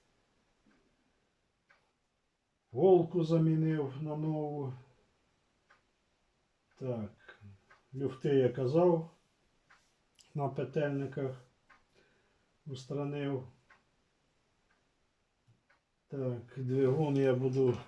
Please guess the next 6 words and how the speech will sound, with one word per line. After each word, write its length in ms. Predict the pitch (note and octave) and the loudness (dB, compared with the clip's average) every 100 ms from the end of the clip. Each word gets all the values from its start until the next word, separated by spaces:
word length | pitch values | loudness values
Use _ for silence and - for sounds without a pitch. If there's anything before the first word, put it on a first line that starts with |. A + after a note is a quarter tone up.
| - | -6
потім 400 | C#3 B2 B2+ B2 | -4 -2 -4 -2
робити, 500 | B2+ C#3 E3+ E3 D3+ | -2 0 0 -2 -6
двигун 640 | B2 B2+ B2 C3 B2 A2+ | -2 0 2 2 0 -4
замінив. 680 | A2+ B2+ B2+ C3+ E3 F3 F3 - _ _ _ _ _ _ _ _ _ _ _ _ _ _ _ _ _ _ _ _ _ _ _ _ _ _ | -4 -2 0 0 0 0 -2 -6 _ _ _ _ _ _ _ _ _ _ _ _ _ _ _ _ _ _ _ _ _ _ _ _ _ _
Ну 340 | B2 G3 B3 A#3 | -6 -4 -2 0
і 200 | A3 | 0